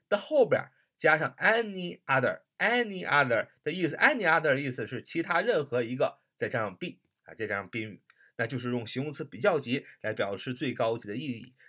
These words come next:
然后我们造了一个句子，说他在班里比其他任何一个学生都好。我们用形容词比较级造句就是 she 主语 is 啊，是，是什么？更什么什么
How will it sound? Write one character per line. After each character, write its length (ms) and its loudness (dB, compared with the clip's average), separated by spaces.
然 120 -6
后 80 -2
我 60 -8
们 140 -8
造 200 2
了 60 -4
一 20 -6
个 80 -4
句 180 -8
子， 100 -2
说 300 2
他 300 2
在 320 2
班 180 8
里 140 -2
比 120 -2
其 120 -4
他 100 6
任 220 2
何 100 -6
一 40 -6
个 100 2
学 160 -2
生 160 -8
都 200 4
好。 420 -10
我 100 -10
们 100 -4
用 100 -6
形 140 -6
容 80 -4
词 100 -8
比 140 -12
较 160 2
级 100 -8
造 200 0
句 180 -10
就 100 -4
是 280 -6
she 400 -4
主 180 -4
语 300 2
is 360 0
啊， 160 -20
是， 440 2
是 200 0
什 120 6
么？ 200 0
更 580 6
什 140 4
么 60 0
什 80 0
么 220 -4